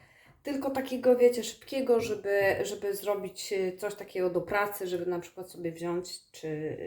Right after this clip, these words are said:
czy, czy, czy właśnie, czy tak szybko sobie coś tam przekąsić, żeby tak nie, nie pichcić trzy godziny, wiecie, przy garach stać, czy, czy nie wiem jeszcze ile. E, otóż, słuchajcie, zakupiłam ostatnio taką książkę.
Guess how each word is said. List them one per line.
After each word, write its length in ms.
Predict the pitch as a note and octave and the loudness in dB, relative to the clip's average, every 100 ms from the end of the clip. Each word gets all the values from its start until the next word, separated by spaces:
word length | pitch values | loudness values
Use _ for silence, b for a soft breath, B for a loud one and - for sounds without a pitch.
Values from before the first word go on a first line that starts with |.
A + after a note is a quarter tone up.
| - - | -12 -12
czy, 160 | - D3+ D3 D3 C#3 G2 F2+ G2+ C3+ | -8 -4 -4 -4 -6 -6 -6 -8 -10
czy, 340 | - E3+ D3 - | -6 -4 -4 -8
czy 120 | F3 | -10
właśnie, 400 | E3 E3 E3 D3+ | -6 -6 -6 -10
czy 440 | - - D3 - - | -10 -8 -8 -10 -10
tak 220 | - E3+ - | -8 -6 -8
szybko 360 | - - D#3+ | -10 -8 -10
sobie 220 | D#3+ E3 | -8 -8
coś 220 | D#3+ E3 D#3+ | -8 -8 -8
tam 260 | D#3 D3+ | -8 -6
przekąsić, 560 | - D#3+ D#3+ D#3 D#3 - | -6 -6 -4 -4 -6 -12
żeby 180 | D3 D3 | -10 -8
tak 220 | C#3+ D#3 | -10 -8
nie, 100 | D3 B _ | -10 B _
nie 140 | F#3+ F3 | -4 -4
pichcić 600 | G3+ - - D3+ - b b b | -4 -6 -8 -12 -12 b b b
trzy 200 | - - | -6 0
godziny, 400 | F#3 F3+ E3+ F3+ | 4 4 4 2
wiecie, 280 | E3 E3 - | 4 2 0
przy 160 | - F3 | -6 -2
garach 340 | D#3+ D3 C3 | 2 2 0
stać, 380 | - D3 D3 - | -4 -8 -8 -12
czy, 360 | - C3+ C#3 C3+ | -12 -8 -8 -10
czy 200 | - C#3+ | -10 -4
nie 140 | D3 | -2
wiem 180 | C#3+ C#3+ | -2 -2
jeszcze 240 | C3+ - C#3+ | -4 -6 -6
ile. 240 | B2+ A#2+ B B B B B B B3 | -6 -6 B B B B B B 0
E, 380 | G3+ G3 G3 - | 6 8 8 6
otóż, 300 | C#4 D4+ E4 | 6 6 6
słuchajcie, 440 | - B3 D4 D4 | 2 2 2 2
zakupiłam 520 | A#3 C4+ C4 D4+ C#4+ A#3 | -2 -2 -2 0 0 0
ostatnio 380 | - C4 C4 | -4 -2 0
taką 280 | B3 A#3 A3+ | 0 -2 -4
książkę. 500 | A3+ B3+ B3+ - F#3 | -2 -2 -2 -2 -6